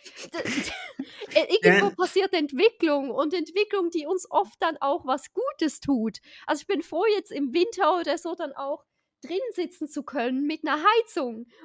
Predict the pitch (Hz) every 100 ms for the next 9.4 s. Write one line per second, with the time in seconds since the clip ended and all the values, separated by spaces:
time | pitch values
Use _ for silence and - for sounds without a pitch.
0 | - - 285 330 294 - - 359 415 349
1 | 349 320 254 349 494 466 - 233 226 -
2 | - - 320 359 381 381 392 392 - 359
3 | 311 - _ 339 403 440 339 330 381 320
4 | 320 302 311 480 - - 277 262 269 254
5 | 254 269 254 262 240 254 262 254 269 285
6 | - 330 320 269 339 370 220 - 233 214
7 | 202 208 _ - - - 285 302 320 330
8 | 349 349 349 349 _ _ _ _ 339 349
9 | 359 339 -